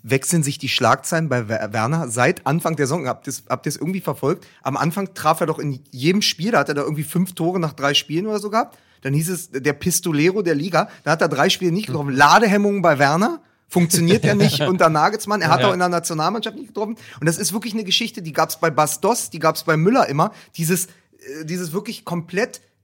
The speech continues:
Speaker 1: Schizophrene, ja. Entweder, äh, es ist halt null Tore oder fünf Tore und dann ist er entweder der beste Stürmer oder der schlechteste.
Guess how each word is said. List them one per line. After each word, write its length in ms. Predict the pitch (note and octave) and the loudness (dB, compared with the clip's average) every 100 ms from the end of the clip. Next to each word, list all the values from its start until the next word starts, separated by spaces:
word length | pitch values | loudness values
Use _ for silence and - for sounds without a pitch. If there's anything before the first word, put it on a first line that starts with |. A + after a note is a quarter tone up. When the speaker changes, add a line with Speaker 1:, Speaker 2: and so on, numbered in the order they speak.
| - | -4
Speaker 1:
Schizophrene, 800 | - G3 - F3+ - F#3 A3+ B2+ | 0 0 0 -4 -2 0 2 2
ja. 100 | C3+ | 0
Entweder, 480 | D#3 G#3+ A#3 F#3+ - | 0 -4 -2 -2 -2
äh, 80 | D3 | -10
es 160 | D3+ F#3 | -10 -8
ist 120 | E3 | -4
halt 220 | D3 D3 | -4 -2
null 260 | D#3+ A#3 C4 | 0 0 0
Tore 420 | A#3+ C#4 C#4+ D#4 _ _ _ _ | -2 -2 -4 -10 _ _ _ _
oder 240 | F4+ F3 | 0 0
fünf 340 | - A#3+ F4+ - | 2 0 0 -4
Tore 260 | C4 C#4 | -4 -2
und 120 | G#3+ E3+ | 0 -2
dann 100 | E3+ | -2
ist 120 | F#3 | -6
er 100 | - | -6
entweder 320 | G3+ C#4+ F3 | -4 -2 0
der 100 | E3 | -2
beste 420 | C3+ G#3+ - B3+ | 2 0 0 -4
Stürmer 440 | A3 - B3 A3+ F3 | -6 -2 -2 0 0
oder 160 | E3+ | -2
der 100 | E3 | -4
schlechteste. 480 | E3 G3 G#3+ E3+ E3 | -4 -4 -4 -6 -8